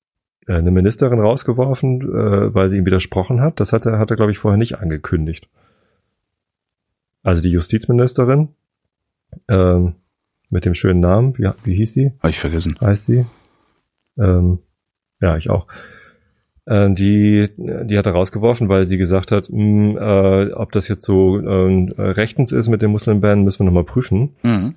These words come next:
Speaker 1: Dann hat er sie rausgeworfen. Und also, dass, dass er Minister rauswirft, mal eben, weil sie, weil sie widersprechen, das hatte, glaub ich, also das war noch nicht
Speaker 2: Naja, das kannst du ja schlecht
Speaker 1: so.
Speaker 2: ankündigen.
Speaker 1: Letz-,
Speaker 2: Also
Speaker 1: letztendlich, ähm,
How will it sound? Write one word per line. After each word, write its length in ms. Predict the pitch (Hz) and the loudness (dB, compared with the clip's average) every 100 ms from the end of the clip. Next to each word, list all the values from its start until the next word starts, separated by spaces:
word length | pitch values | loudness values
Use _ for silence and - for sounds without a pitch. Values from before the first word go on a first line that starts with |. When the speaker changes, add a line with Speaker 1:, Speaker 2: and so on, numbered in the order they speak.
| _ | _
Speaker 1:
Dann 160 | - 95 | -4 -2
hat 140 | 82 | 0
er 40 | 92 | 0
sie 60 | |
rausgeworfen. 720 | 117 120 - 82 80 82 - _ _ | 2 0 -2 -4 -4 -6 -14 _ _
Und 240 | 92 90 | -4 -2
also, 180 | - 87 | 0 0
dass, 260 | 87 87 - | 0 -2 -2
dass 160 | 95 | -4
er 120 | - 87 | -2 0
Minister 440 | 82 87 120 - | 2 2 2 0
rauswirft, 680 | 80 80 - - 104 - - _ | -2 -2 -2 -2 -4 -4 -20 _
mal 180 | 92 90 | -4 0
eben, 220 | 90 90 | 0 0
weil 140 | 87 85 | 0 0
sie, 200 | 87 87 | -2 -2
weil 100 | 90 | -2
sie 140 | 85 80 | -2 -2
widersprechen, 640 | 80 - - 107 95 120 _ _ _ _ _ - | -4 -6 -6 -4 -4 -6 _ _ _ _ _ -10
das 180 | 92 | -6
hatte, 160 | 101 92 | -4 -4
glaub 160 | 101 92 | -2 -2
ich, 160 | 92 | -4
also 140 | - 87 | -4 -2
das 240 | 92 - | -2 -2
war 100 | 95 | -2
noch 160 | 92 92 | 0 0
nicht 160 | 104 | 0
Speaker 2:
Naja, 140 | 113 110 | 0 0
das 280 | 104 - 110 | -2 -4 -6
kannst 220 | 113 117 | -2 0
du 60 | 98 | 0
ja 40 | |
schlecht 280 | - 92 87 | -2 -2 -2
Speaker 1:
so. 40 | |
Speaker 2:
ankündigen. 480 | 95 95 98 85 78 | -4 -4 -2 -2 0
Speaker 1:
Letz-, 220 | 95 - | -2 -2
Speaker 2:
Also 80 | - | -4
Speaker 1:
letztendlich, 680 | 98 - 110 120 123 117 - - | -2 0 0 2 0 -2 -16 -8
ähm, 540 | 107 101 101 98 98 | 0 2 4 2 0